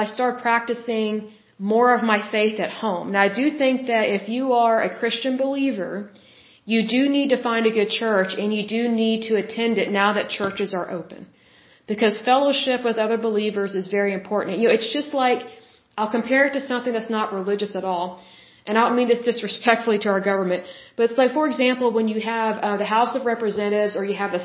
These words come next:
Senate, if they never come together as a group and, and they never talk to each other, how do they ever get anything done?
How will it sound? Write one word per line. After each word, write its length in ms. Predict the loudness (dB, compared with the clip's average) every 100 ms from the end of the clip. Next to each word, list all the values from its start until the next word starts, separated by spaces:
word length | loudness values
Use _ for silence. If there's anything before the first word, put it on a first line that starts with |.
| -4
Senate, 320 | -4 -4 -10 -18 _ _ _ _ _ _ _ _ 2
if 160 | 2
they 160 | 6 4
never 320 | 6 4 2
come 280 | 0 2 2
together 520 | 2 2 4 4 4
as 160 | 2 0
a 80 | -2
group 380 | 0 2 2 2
and, 280 | -4 -4 -4
and 100 | -2
they 80 |
never 280 | 0 0 -2
talk 400 | -4 0 0 0
to 60 | 0
each 240 | 0 0
other, 440 | -2 -2 -4 -6 -10 -20 _ _ _
how 300 | -4 2 4
do 80 | 4
they 160 | 4 4
ever 340 | 4 2 2
get 160 | 2 0 0
anything 320 | -2 -2 0
done? 420 | 0 2 0 -2